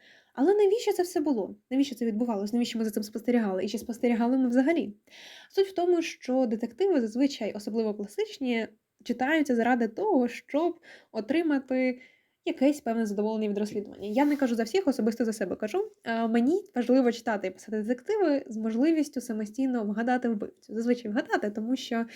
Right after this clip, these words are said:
на жаль, я трошки лінива, щоб аналізувати кожне слово, тому доводиться якось викручуватися. І ось питання, яке виникає, навіщо він це зробив,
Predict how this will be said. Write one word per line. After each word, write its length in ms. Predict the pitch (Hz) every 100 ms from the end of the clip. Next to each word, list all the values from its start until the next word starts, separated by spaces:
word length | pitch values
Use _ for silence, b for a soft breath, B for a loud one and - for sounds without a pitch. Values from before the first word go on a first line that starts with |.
| B B B B B B _
на 280 | 208 233 311
жаль, 420 | 285 262 269 240
я 140 | 214
трошки 440 | 208 220 220 - 226
лінива, 440 | 233 233 240 214
щоб 220 | 208 214
аналізувати 600 | 214 214 214 214 220 214 202
кожне 320 | 214 208 240
слово, 360 | 247 415 359
тому 240 | 311 254 285
доводиться 500 | 233 233 233 233 214
якось 240 | 214 220
викручуватися. 880 | 214 208 202 196 - - 214 - 214 -
І 220 | 262 277 -
ось 320 | 285 208 202
питання, 440 | - 214 269 240
яке 280 | 214 214 220
виникає, 600 | 208 214 214 214 233 208
навіщо 560 | 202 233 220 254 247 202
він 160 | 214
це 140 | 208 220
зробив, 460 | 214 214 359 415